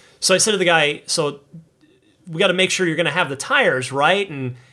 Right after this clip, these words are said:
and he said, "Well, we've got two in stock right now. We should have the rest by Friday." I went, "Okay."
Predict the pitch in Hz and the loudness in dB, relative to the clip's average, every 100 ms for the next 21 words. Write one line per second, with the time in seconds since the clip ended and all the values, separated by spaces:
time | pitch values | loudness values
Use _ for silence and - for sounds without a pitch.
0 | _ - 151 156 160 160 170 170 185 185 | _ -10 -4 -2 0 2 0 2 0 0
1 | - - 294 294 254 - 226 214 208 190 | -6 -4 0 0 -2 -2 -2 -2 -2 -2
2 | 190 175 165 165 151 165 - 226 208 175 | 0 0 2 2 0 0 2 2 2 2
3 | 165 156 151 - 127 123 123 107 - 143 | 2 2 0 -2 -2 0 0 0 -4 -8
4 | 117 - - - 160 113 110 | -10 -8 -2 0 2 2 0